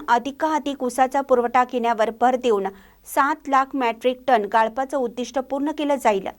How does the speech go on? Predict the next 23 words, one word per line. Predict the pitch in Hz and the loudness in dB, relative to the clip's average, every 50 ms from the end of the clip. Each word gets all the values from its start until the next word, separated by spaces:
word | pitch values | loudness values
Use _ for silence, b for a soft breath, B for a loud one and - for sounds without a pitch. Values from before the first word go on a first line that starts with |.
| b b b b b b b - | b b b b b b b 0
त्या | 277 | 0
दृष्टीने | 269 - 277 254 254 254 - 311 302 302 269 269 269 - | 2 2 0 -2 -2 -4 -2 0 0 2 2 0 0 2
तोडणी | 262 254 247 254 277 302 | 2 2 4 2 0 2
वाहतूक | 311 330 294 269 - 269 254 254 | 4 4 2 2 0 -4 -2 0
यंत्रणेचे | 262 247 240 233 247 262 262 254 254 254 269 262 | 0 0 0 0 -2 -2 -2 -2 -2 -2 -2 -2
करार | 262 - 254 240 247 254 277 | 2 4 4 4 4 2 0
करून | 277 - 262 247 240 247 247 | 0 -2 -2 0 0 -2 -2
घेण्याचं | 233 254 247 233 240 240 240 240 - 226 196 202 208 b b b b b b b b - | -2 -2 -2 0 0 -2 -2 0 0 0 0 0 -4 b b b b b b b b 0
काम | 277 277 294 311 | 0 0 2 -2
सुरू | 302 - 320 302 | -4 -4 -2 0
असून | 285 269 254 - 262 226 202 196 208 208 b b b b b b b b - | 0 0 0 -2 -4 -2 -2 -2 -4 -6 b b b b b b b b 0
कारखान्याचा | 262 254 254 254 262 302 339 349 339 330 349 339 | 2 2 2 0 -2 -2 -2 -2 -2 2 2 2
व्यवस्थापकीय | 330 277 247 226 285 285 285 320 294 285 - 294 285 - 302 302 311 | 4 4 2 0 0 -2 2 2 2 2 2 -2 -2 0 -2 -2 0
दृष्टिकोन, | 254 269 247 240 - - 277 - - 240 208 185 180 - - - b b b b b b b b b | 0 0 -2 -2 -2 -6 -6 0 0 0 0 0 -4 -6 -8 -14 b b b b b b b b b
नियोजन, | 254 254 269 311 320 330 262 262 226 196 180 - - b b b b b b | -2 0 2 2 2 2 4 2 2 2 2 -4 -12 b b b b b b
शिस्तबद्ध | - - 320 277 - - 359 339 339 311 285 302 294 285 | -6 -4 -4 -4 0 0 0 2 4 2 2 2 0 2
कार्यपद्धती | 285 269 247 247 254 247 254 269 247 262 277 262 269 247 202 185 - b b b b b b b | 2 2 2 2 2 0 0 -2 -2 0 -2 -2 -2 -4 -4 -4 -6 b b b b b b b
यामुळे | 269 277 294 294 330 330 | 0 2 2 2 0 -2
हे | 320 285 349 359 | -4 -4 -4 -2
उद्दिष्ट | 349 311 254 226 285 277 262 - 294 285 277 | -2 -2 -4 -4 -6 -8 -6 -4 -4 -2 2
गाठणं | 269 247 240 240 247 254 277 | 2 0 0 0 -4 -6 -6
शक्य | 285 - 269 254 - 254 254 | -6 -6 -8 -6 -2 0 2
होईल. | 226 214 214 196 | 4 4 2 2